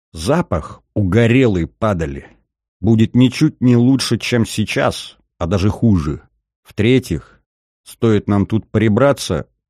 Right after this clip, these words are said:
хотя бы таким варварским способом, как немцы накидают нам новых свежих трупов. За Холлеттом не заржавеет. Одним словом, больше всего это похоже на истерику,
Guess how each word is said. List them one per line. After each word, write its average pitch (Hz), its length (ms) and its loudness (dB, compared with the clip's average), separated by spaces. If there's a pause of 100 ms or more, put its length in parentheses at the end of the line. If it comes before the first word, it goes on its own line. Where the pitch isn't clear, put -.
(100)
хотя 82 260 -8
бы 82 100 -4
таким 98 640 -2
варварским 82 760 -4
способом, 78 720 -6 (300)
как 95 180 -6
немцы 135 300 2
накидают 104 540 0
нам 101 340 2
новых 127 380 2
свежих 92 520 -4
трупов. 80 520 -8 (400)
За 92 160 -2
Холлеттом 143 720 0 (140)
не 120 140 2
заржавеет. 98 760 0 (440)
Одним 147 360 -2
словом, 147 600 2 (560)
больше 135 360 -2
всего 151 360 0
это 117 140 0
похоже 131 420 0
на 131 180 4
истерику, 123 800 -2